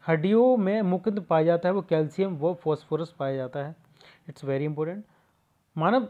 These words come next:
में गुणसूत्रों की संख्या कितनी होती है, यानी कि क्रोमोसोम्स कह सकते हैं, मानव में क्रोमोसोम्स की संख्या कितनी रहती है, फ़ोर्टी सिक्स रहती है, अ,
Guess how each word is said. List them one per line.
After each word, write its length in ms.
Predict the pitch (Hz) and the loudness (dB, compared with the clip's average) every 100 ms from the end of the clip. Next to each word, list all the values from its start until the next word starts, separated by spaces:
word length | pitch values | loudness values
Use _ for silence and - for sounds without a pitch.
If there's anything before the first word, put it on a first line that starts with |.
| - _ _ | -10 _ _
में 380 | 190 175 208 - - _ _ _ _ _ _ _ _ | -2 0 0 -4 -14 _ _ _ _ _ _ _ _
गुणसूत्रों 680 | 165 151 208 185 208 - 214 | -6 0 0 2 -2 2 2
की 80 | 208 | 2
संख्या 280 | 208 170 190 | -2 -2 -2
कितनी 220 | 185 185 | -2 -2
होती 240 | 180 175 | -2 -2
है, 80 | 208 | 0
यानी 240 | 175 160 160 | 0 0 -2
कि 120 | 202 | -6
क्रोमोसोम्स 920 | - 170 190 214 - 180 180 - _ _ _ _ _ _ | -2 -2 0 -2 -2 -2 -4 -10 _ _ _ _ _ _
कह 120 | - 165 | -6 -6
सकते 240 | 156 - | -4 -4
हैं, 60 | 165 | -2
मानव 260 | 147 147 | -2 -2
में 100 | 165 | -4
क्रोमोसोम्स 560 | 165 156 160 151 165 156 | -2 -2 -2 -2 -6 -6
की 120 | 170 | -10
संख्या 240 | 156 147 | -10 -8
कितनी 240 | 151 147 160 | -8 -6 -2
रहती 260 | 147 143 | -2 -2
है, 160 | 170 233 - - _ | -4 -4 -10 -20 _
फ़ोर्टी 260 | - 165 175 | -4 -2 -2
सिक्स 280 | 165 170 - | -4 -8 -2
रहती 300 | 147 139 165 | -2 0 -2
है, 240 | 196 262 _ | -2 -6 _
अ, 40 | _ | _